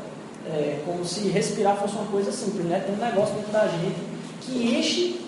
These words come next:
e murcha, passa, apa dentro de uma corrente de líquido que faz a gente tá em pé e falar um com o outro, e a gente acha que isso não é um milagre,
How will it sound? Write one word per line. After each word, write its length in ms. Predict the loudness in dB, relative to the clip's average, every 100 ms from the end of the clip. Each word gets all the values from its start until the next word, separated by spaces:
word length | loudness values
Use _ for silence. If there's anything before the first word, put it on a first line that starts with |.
| -10 -12 -10 -4
e 80 | 2
murcha, 500 | 4 4 4 0 0 -2 -6 -8 -10 -12 -10 -10 -10 -10 -10 -10 4
passa, 580 | 6 8 6 4 4 2 2
apa 500 | 8 10 10 8 4
dentro 280 | 4 2 2
de 60 | 2
uma 180 | 2 6
corrente 680 | 8 10 8 4 4 2 0 4
de 100 | 8
líquido 500 | 8 8 6 6 6 6 6 0 -4 -8 -10 -4 4
que 120 | 4
faz 260 | 6 6 6
a 20 |
gente 140 | 6
tá 120 | 4
em 240 | 4 2 6
pé 540 | 8 8 6 2 -2 0
e 80 | 2
falar 440 | 4 8 8 6
um 40 |
com 160 | 4 8
o 40 |
outro, 460 | 10 10 8 2 4
e 40 | 8
a 60 | 8
gente 180 | 6
acha 140 | 4 2
que 60 |
isso 100 | 2
não 100 | 4
é 20 | 4
um 20 |
milagre, 340 | 4 4 4